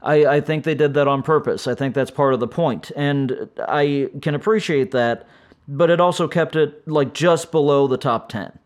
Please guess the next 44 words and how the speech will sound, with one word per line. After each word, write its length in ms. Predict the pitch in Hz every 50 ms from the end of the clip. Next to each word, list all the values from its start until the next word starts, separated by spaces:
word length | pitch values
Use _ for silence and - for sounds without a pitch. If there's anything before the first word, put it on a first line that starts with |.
| _ _ _
you 160 | - 139 147
know? 320 | 139 143 151 160 165 165 - - - - _ _ _ _ _ _
That 280 | - 139 196 214 226 226
said, 180 | - 254 240 220
I 60 | 196
really 320 | 180 175 208 214 214 214
like 260 | 202 202 208 208 202
it, 80 | 180 165
and 100 | 143 156
I've 120 | 151 143
listened 320 | 160 190 180 - 202 175 -
to 120 | 175 175
it 60 | 170
a 60 | 151 131
bunch 320 | 147 165 185 180 - -
this 200 | 147 131 131 -
year, 200 | 139 135 131 135
and 100 | 135 135
I'm 60 | 139
gonna 260 | 135 156 170 170 160
keep 240 | 139 - 190 196 -
listening 340 | 165 143 135 - 147 139 127
to 120 | - 143 135
it 80 | 123
a 40 | 120
bunch, 340 | 107 127 123 127 127 - -
and 240 | 139 131 127 127 -
it, 260 | - 143 156 143 -
it 180 | 185 170 151 -
feels 240 | 185 214 208 180
like 140 | 185 190 170
another 300 | 180 170 165 170 170 185
one 180 | 180 185 180 185
of 60 | 175
those 240 | 190 190 185 185 160
that 160 | 180 170 143
in 80 | 143 147
a 40 |
few 200 | - - 165 165
years 320 | 160 160 151 160 160 143 143
I 60 | 131
might 260 | 131 139 139 139 139
kick 260 | - 151 147 143 -
myself 560 | 156 160 160 151 - 170 165 170 165 170 -